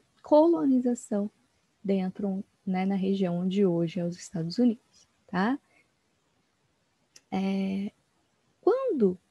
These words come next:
os Estados Unidos ainda era colônia, ele era chamado de treze colônias inglesas, tá? Ali os ingleses dividiram a região em treze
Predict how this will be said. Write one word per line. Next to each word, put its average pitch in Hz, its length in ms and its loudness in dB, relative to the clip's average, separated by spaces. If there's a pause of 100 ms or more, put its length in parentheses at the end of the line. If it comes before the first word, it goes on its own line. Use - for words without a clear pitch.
(280)
os 190 80 -4
Estados 196 240 0
Unidos 175 200 -2
ainda 247 340 -2
era 185 220 -4
colônia, 175 720 -4 (440)
ele 208 100 0
era 220 160 -2
chamado 220 440 -4
de 220 220 -10 (300)
treze 277 640 2 (180)
colônias 202 640 -2
inglesas, 208 300 -2 (720)
tá? 196 280 -4 (440)
Ali 240 220 2
os 359 160 2
ingleses 214 600 2
dividiram 254 800 0
a 240 40 0
região 208 320 0
em 254 100 2
treze 254 420 -2